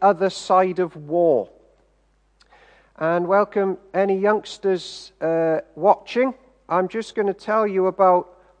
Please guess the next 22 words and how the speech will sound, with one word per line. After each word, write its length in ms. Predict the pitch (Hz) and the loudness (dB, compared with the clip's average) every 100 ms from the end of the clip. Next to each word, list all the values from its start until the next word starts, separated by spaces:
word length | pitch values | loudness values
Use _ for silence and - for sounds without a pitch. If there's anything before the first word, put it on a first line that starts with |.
| - | 2
Armistice 800 | 202 220 214 202 - 170 - - | 4 4 2 -2 -8 -10 -10 -8
Day. 420 | 135 156 208 226 _ _ _ _ _ | -2 0 0 -4 _ _ _ _ _
I 20 | |
think 220 | - 208 | -8 -4
that's 220 | 196 180 - | -4 -4 -2
how 100 | 170 | -4
you 160 | 165 | -4
say 320 | 160 185 190 | -6 0 2
it, 180 | 190 185 - | 0 -2 -6
which 200 | 180 175 | -8 -4
is 100 | 165 | -2
on 140 | 180 | 0
the 120 | 185 | 2
eleventh 500 | 185 185 190 190 - | 2 2 2 0 -4
of 160 | 190 165 | -8 -4
November. 480 | 196 185 202 175 170 | -2 0 -2 0 -4
It's 160 | - | -4
also 400 | 160 202 196 202 | -2 -2 -2 -4
known 320 | 190 180 185 185 | 0 0 0 0
as 300 | 185 - - _ | -2 -6 -20 _
Remembrance 840 | 175 202 226 247 240 208 170 - - - | -4 -2 0 0 0 0 0 -6 -8 0
Day. 340 | 165 135 110 | 0 0 -6